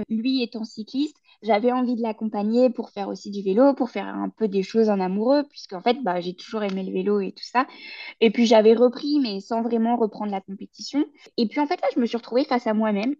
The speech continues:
dans un sens où je mangeais pas encore assez. Donc, euh, clairement, j'allais faire une heure ou deux heures avec lui.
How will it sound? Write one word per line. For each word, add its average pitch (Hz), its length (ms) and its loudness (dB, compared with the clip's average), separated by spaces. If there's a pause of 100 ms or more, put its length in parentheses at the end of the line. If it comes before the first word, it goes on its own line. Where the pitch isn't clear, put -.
(100)
dans 208 220 -4
un 208 80 -4
sens 247 360 -4
où 196 520 -2
je 214 120 -2
mangeais 233 280 4
pas 247 160 2
encore 269 320 0
assez. 220 320 -4 (600)
Donc, 285 300 0
euh, 208 160 6
clairement, 226 480 0
j'allais 208 240 0
faire 233 280 -2
une 226 140 0
heure 240 180 -2
ou 214 80 -2
deux 208 260 -2
heures 226 120 -4
avec 190 300 -8
lui. 254 320 4